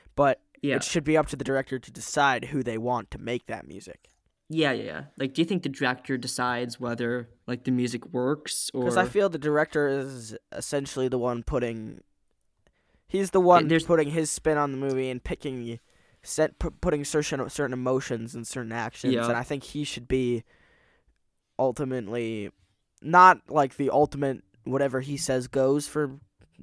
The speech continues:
Speaker 1: score-wise, but I think he should have a certain amount of influence over it.
Speaker 2: Mm-hmm. Yeah, and we were talking about how, like, John Williams, every time you hear a John Williams piece, you know it's John Williams.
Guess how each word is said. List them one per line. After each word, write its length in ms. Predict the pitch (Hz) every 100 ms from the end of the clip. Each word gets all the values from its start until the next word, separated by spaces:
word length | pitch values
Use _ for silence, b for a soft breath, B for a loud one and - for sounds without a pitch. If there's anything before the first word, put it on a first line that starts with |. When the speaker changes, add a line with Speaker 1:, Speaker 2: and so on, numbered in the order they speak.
| - - -
Speaker 1:
score-wise, 800 | - - 131 131 135 139 143 147
but 180 | 131
I 100 | 123
think 180 | 147 147
he 160 | 160 156
should 180 | 143 135
have 420 | 131 123 120 120 120
a 120 | 117
certain 340 | - 123 113
amount 300 | 107 123 120
of 80 | 104
influence 580 | 117 113 - 117 98 -
over 280 | 95 87 67
it. 140 | - _ _ - _ _ _ _ _ 131
Speaker 2:
Mm-hmm. 320 | 123 117 120 - _ _ b b -
Yeah, 400 | 131 120 123 - - _ _
and 180 | - 143
we 80 | 147
were 80 | 160
talking 320 | 170 160 165
about 320 | 147 131 123
how, 320 | 123 123 120 120
like, 340 | 120 120 - _ _ _ _ -
John 260 | 135 127 127
Williams, 440 | 123 123 120 120
every 180 | 123 127
time 200 | 123 123
you 80 | 123
hear 140 | 123
a 40 | 120
John 280 | 123 120
Williams 460 | 123 123 123 123 -
piece, 340 | - 123 120
you 60 | 127
know 140 | 120
it's 100 | 120
John 240 | - 123 123
Williams. 580 | 120 123 131 135 143